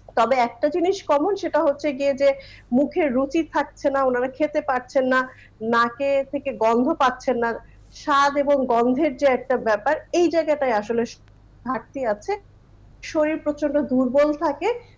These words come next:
তারা খুব tired feel করে, এই প্রবলেমগুলোই আমাদের কাছে বেশি বলে থাকেন।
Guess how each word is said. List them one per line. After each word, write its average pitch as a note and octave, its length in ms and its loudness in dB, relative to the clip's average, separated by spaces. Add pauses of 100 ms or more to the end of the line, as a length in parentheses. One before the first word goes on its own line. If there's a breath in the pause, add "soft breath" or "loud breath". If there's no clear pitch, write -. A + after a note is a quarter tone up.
তারা B3 140 2
খুব C#4+ 260 -4
tired C4 440 2
feel D4+ 160 0
করে, D4+ 240 0
এই D4+ 280 0
প্রবলেমগুলোই C#4+ 680 0
আমাদের A#3 320 -2
কাছে A3+ 240 -2
বেশি A3 300 -2
বলে G#3 260 0
থাকেন। - 360 -8